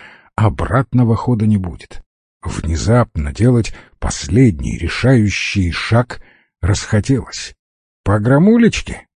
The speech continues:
предложил Кривуля. Знакомство состоялось в массажном кабинете спортивного комплекса «Прогресс». Раньше он располагался в небольшом закутке перед входом в сауну, но недавно со стороны парка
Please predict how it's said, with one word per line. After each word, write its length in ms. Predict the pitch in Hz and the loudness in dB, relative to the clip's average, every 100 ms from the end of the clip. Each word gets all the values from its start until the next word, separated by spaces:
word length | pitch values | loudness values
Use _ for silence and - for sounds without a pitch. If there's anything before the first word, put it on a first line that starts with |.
| - | -2
предложил 500 | 95 95 95 95 78 | 0 2 2 0 -2
Кривуля. 480 | 113 127 73 - _ _ _ _ _ _ _ - | -2 -2 -2 -12 _ _ _ _ _ _ _ -14
Знакомство 800 | - - - 165 185 - 147 160 | -10 -8 0 4 4 2 0 2
состоялось 880 | - - - 98 143 160 143 - - | 2 -2 0 2 4 4 2 -2 -4
в 180 | 107 | 0
массажном 760 | 110 131 - 151 143 107 117 107 | 2 2 0 0 2 4 4 4
кабинете 640 | - 110 98 110 156 147 | 2 0 4 4 4 2
спортивного 800 | 135 - 113 - 165 147 131 123 | -2 -2 -4 0 0 2 2 0
комплекса 640 | - 131 123 120 - - | 0 0 0 -2 -4 -4
«Прогресс». 720 | 123 104 87 73 - - - - _ _ - - | -2 -2 -4 -8 -12 -14 -16 -20 _ _ -16 -14
Раньше 460 | - - 143 156 170 | -8 0 2 4 4
он 140 | 180 | 6
располагался 800 | 175 160 - 147 135 165 156 - 151 | 6 2 0 0 2 2 0 2 2
в 120 | 131 | 4
небольшом 580 | 143 143 139 - 156 123 | 4 4 0 2 2 4
закутке 720 | 117 113 92 - - 156 170 - - - | 2 0 -6 -6 2 4 4 0 -12 2
перед 280 | 135 123 | 4 4
входом 480 | - - - 156 175 | 0 -6 0 4 4
в 80 | 170 | 2
сауну, 500 | - 180 76 - - _ _ _ | 0 0 0 -8 -16 _ _ _
но 220 | - 107 107 | 2 6 6
недавно 600 | 107 95 131 104 64 69 | 4 4 2 2 -4 -6
со 160 | 110 | -4
стороны 500 | 101 - 107 107 98 | -4 -2 0 2 0
парка 540 | - 156 139 - 78 | 0 0 0 -2 -6